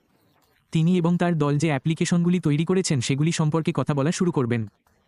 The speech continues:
একসাথে এটি প্রস্তুত করেছে। এবং সামনের রাস্তা কেমন দেখাচ্ছে, এটা সত্যিই,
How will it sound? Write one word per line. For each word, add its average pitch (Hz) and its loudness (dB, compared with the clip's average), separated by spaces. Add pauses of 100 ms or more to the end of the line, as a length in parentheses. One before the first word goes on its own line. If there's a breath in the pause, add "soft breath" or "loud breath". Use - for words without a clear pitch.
(100)
একসাথে 147 0
এটি 185 0
প্রস্তুত 165 -2
করেছে। 139 -2 (840)
এবং 151 2
সামনের 156 2
রাস্তা 165 0
কেমন 147 2
দেখাচ্ছে, 156 -2 (340)
এটা 151 2
সত্যিই, 160 0